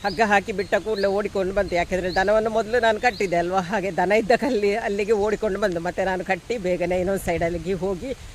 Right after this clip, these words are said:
ಮಿಂಟುವನ್ನು ಹಿಡ್ಕೊಂಡು ಬಂದೆ. ಮಿಂಟು ಏನು ಮಾಡೋದಿಲ್ಲ, ಕರೆಕ್ಟಾಗಿ ಬರ್ತದೆ. ಚಿಂಟು ಇದ್ದು ಮಾತ್ರ ನನಗೆ ಭಯ.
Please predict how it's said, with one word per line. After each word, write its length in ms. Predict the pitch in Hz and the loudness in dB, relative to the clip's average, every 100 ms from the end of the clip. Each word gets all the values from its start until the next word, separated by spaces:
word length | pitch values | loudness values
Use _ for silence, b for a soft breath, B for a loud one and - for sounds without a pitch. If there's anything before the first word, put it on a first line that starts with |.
| - | -4
ಮಿಂಟುವನ್ನು 380 | 226 233 220 185 | 2 2 4 2
ಹಿಡ್ಕೊಂಡು 320 | 175 - 185 | 0 -2 -2
ಬಂದೆ. 260 | 226 165 147 156 | -2 -4 -4 -6
ಮಿಂಟು 220 | 220 269 | -4 0
ಏನು 220 | 262 233 | 2 2
ಮಾಡೋದಿಲ್ಲ, 400 | 208 165 156 165 220 - | 0 -2 -2 -2 -2 -2
ಕರೆಕ್ಟಾಗಿ 420 | 208 185 - 180 | -2 -2 -2 -4
ಬರ್ತದೆ. 440 | 165 165 - 143 156 | -4 -6 -8 -10 -10
ಚಿಂಟು 360 | - 196 202 | -8 -8 -2
ಇದ್ದು 200 | 220 202 | 0 2
ಮಾತ್ರ 340 | 208 208 226 262 | 0 0 0 0
ನನಗೆ 320 | 247 208 180 | 0 2 0
ಭಯ. 240 | 165 170 | -2 -2